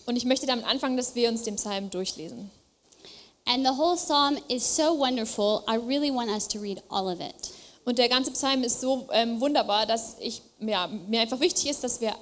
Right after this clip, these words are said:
Speaker 1: alles davon lesen.
Speaker 2: And for that, I need your help.
Speaker 1: Und dafür brauche ich eure Hilfe.
Speaker 2: Uh, turn and look at your neighbor.
Speaker 1: Ihr könnt euch mal umdrehen zu der Person, die neben euch sitzt.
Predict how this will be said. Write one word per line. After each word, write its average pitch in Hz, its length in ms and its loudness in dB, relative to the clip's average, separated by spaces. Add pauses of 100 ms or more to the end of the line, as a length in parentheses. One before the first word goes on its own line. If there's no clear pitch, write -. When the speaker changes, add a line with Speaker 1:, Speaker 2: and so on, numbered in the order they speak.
Speaker 1:
alles 196 280 0
davon - 280 -6
lesen. - 340 -10 (380)
Speaker 2:
And 294 200 6
for 302 160 -2
that, 330 340 2 (200)
I 269 40 4
need 254 200 0
your 202 100 0
help. 196 380 0 (240)
Speaker 1:
Und 233 160 -2
dafür 240 240 4
brauche 233 240 2
ich 226 60 -4
eure 196 180 -2
Hilfe. 202 320 -2 (760)
Speaker 2:
Uh, - 40 -4 (400)
turn 339 260 4
and 311 220 2
look 277 180 0
at 285 140 0
your 254 80 2
neighbor. 226 260 4 (580)
Speaker 1:
Ihr 247 120 -2
könnt 262 180 4
euch 285 140 0
mal 233 260 2
umdrehen 277 400 0
zu 285 140 0
der 220 140 0
Person, 226 280 -2
die 214 140 -2
neben 214 200 0
euch 240 140 0
sitzt. - 460 -4